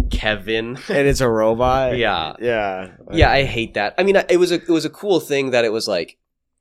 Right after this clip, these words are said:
Speaker 1: I liked that the whole show was about her discovering herself and learning what she needs to be, and that her talking to Kevin, Kevin, you know,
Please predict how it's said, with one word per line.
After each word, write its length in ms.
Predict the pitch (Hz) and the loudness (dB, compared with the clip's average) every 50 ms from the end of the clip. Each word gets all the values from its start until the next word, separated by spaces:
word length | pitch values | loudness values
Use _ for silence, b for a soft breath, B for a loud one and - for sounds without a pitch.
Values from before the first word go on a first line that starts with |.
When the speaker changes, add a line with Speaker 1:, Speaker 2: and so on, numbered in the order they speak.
| _ _ _ _ _ - - _ - | _ _ _ _ _ -14 -10 _ -4
Speaker 1:
I 80 | 113 | -4
liked 420 | 110 104 101 107 113 - - - - | -4 -4 -2 -2 -2 -2 -4 -6 -4
that 220 | 117 107 104 - | -4 -4 -2 -4
the 80 | 104 - | -8 -10
whole 260 | - - 113 107 95 | -6 -6 -6 -6 -6
show 260 | - - 113 101 101 | -6 -6 -4 -4 -4
was 220 | 95 98 101 - | -4 -6 -8 -8
about 320 | - 87 92 92 92 - - B B B B B B B B B B _ - | -6 -2 -2 -2 -2 -4 -8 B B B B B B B B B B _ -16
her 760 | - - - 127 113 110 110 107 104 101 98 95 90 - - _ _ _ _ - | -14 -4 -2 0 0 2 0 0 -2 -2 -2 -4 -6 -8 -12 _ _ _ _ -16
discovering 840 | 117 110 117 - - - 120 107 104 98 110 110 110 110 110 110 107 | -10 -6 -2 -2 -2 0 0 -2 -2 -2 -4 -2 -2 -2 -2 -4 -6
herself 580 | 98 120 113 - - - 98 101 113 113 - - | -6 -6 -6 -4 -2 -2 0 0 0 -2 -2 -6
and 140 | 110 107 | -6 -4
learning 260 | 101 104 104 107 107 107 | -4 -4 -4 -4 -4 -4
what 120 | 104 101 | -6 -6
she 160 | - - 110 104 | -6 -8 -8 -8
needs 260 | 101 101 101 95 - | -6 -8 -8 -10 -10
to 100 | - 104 | -10 -12
be, 500 | - - 90 87 90 98 110 113 - - _ | -10 -8 -8 -6 -6 -6 -6 -6 -8 -8 _
and 480 | 104 107 101 98 95 95 95 90 - | -4 -4 -2 -4 -4 -6 -8 -12 -8
that 240 | - 104 92 87 - - - | -4 -4 -4 -4 -4 -8 -10
her 180 | - 110 104 101 | -8 -6 -6 -6
talking 440 | 98 - - 95 95 - - 101 95 | -6 -6 -8 -8 -6 -6 -8 -8 -8
to 80 | 90 | -10
Kevin, 540 | 87 - - 90 90 90 98 95 101 107 117 - B B B B B B B B B B _ _ _ _ _ _ _ _ _ - - | -10 -8 -6 -6 -4 -4 -4 -6 -6 -8 -10 -12 B B B B B B B B B B _ _ _ _ _ _ _ _ _ -14 -10
Kevin, 500 | - - 101 92 85 82 80 82 85 85 | -2 -2 -2 -2 -2 -6 -8 -8 -8 -10
you 80 | 85 | -8
know, 260 | 82 80 80 80 80 | -8 -8 -10 -10 -14